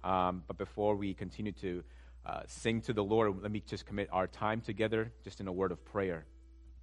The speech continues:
Heavenly Father, though we are, uh, isolated and quarantined to our homes, God, we thank you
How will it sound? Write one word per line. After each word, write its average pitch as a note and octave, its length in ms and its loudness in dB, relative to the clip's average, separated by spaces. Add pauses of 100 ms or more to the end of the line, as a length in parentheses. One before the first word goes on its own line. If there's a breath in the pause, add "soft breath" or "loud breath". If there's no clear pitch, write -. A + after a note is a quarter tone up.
(2250 loud breath)
Heavenly A#2+ 260 0
Father, A2 420 4 (1000 loud breath)
though A#2+ 100 6
we A#2 320 6
are, G2 480 6 (1200 loud breath)
uh, - 200 -6 (160)
isolated A#2 720 4 (100)
and E2+ 300 -10
quarantined A#2 540 0
to G2 120 0
our F2+ 80 6
homes, A2 800 0 (880 loud breath)
God, B2+ 140 4
we C#3 100 6
thank B2 380 2
you F#2 180 -2